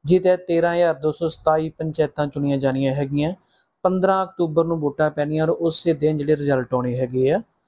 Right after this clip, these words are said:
ਇਸੇ ਦਰਮਿਆਨ ਜਿਹੜੀ nomination ਕੀਤੀ ਗਈ ਸੀ, ਉਹਦੇ ਵਿੱਚ ਕਰੀਬ ਤਿੰਨ ਸੌ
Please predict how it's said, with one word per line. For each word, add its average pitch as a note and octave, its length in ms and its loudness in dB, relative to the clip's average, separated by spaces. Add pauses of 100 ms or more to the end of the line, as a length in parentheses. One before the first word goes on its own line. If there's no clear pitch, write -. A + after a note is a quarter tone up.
(580)
ਇਸੇ G#3 320 4
ਦਰਮਿਆਨ F#3+ 400 0
ਜਿਹੜੀ F#3+ 140 0
nomination F3 680 0
ਕੀਤੀ D#3 360 -4
ਗਈ D3 140 2
ਸੀ, F3+ 200 -2
ਉਹਦੇ F3+ 340 2
ਵਿੱਚ E3+ 280 -2
ਕਰੀਬ E3 420 0 (140)
ਤਿੰਨ F3+ 240 2
ਸੌ E3 600 2